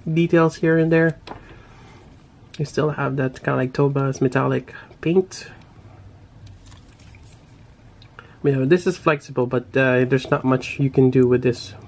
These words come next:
part here. I don't think you can swing, even on the backside. It's, yeah.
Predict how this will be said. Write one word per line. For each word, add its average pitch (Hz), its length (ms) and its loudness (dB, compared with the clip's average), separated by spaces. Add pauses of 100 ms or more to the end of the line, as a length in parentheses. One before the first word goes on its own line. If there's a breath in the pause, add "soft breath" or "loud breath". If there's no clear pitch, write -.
part 139 240 -6
here. 127 120 -2
I 127 80 -4
don't 131 140 -4
think 123 220 -2
you - 60 -10
can - 220 -8
swing, 127 500 2 (120)
even 139 200 2
on 127 100 4
the 127 60 -2
backside. 123 440 -4
It's, - 420 -8 (1040 loud breath)
yeah. - 200 -8